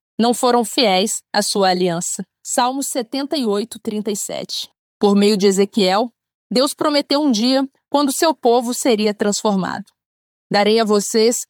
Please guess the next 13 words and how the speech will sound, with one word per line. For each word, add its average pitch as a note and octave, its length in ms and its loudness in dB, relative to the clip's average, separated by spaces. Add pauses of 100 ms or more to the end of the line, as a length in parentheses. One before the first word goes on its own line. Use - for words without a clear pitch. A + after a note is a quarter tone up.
(140)
um A#3 60 2
coração C4 500 0
novo B3+ 500 2 (220)
e C4 80 0
porei C4+ 440 2
um C#4+ 100 2
espírito C#4 540 0
novo G#3+ 360 4
em G#3 60 2
vocês. F#3+ 680 -2 (520)
Tirarei G#3+ 460 2
de A3 80 0
vocês G#3+ 640 0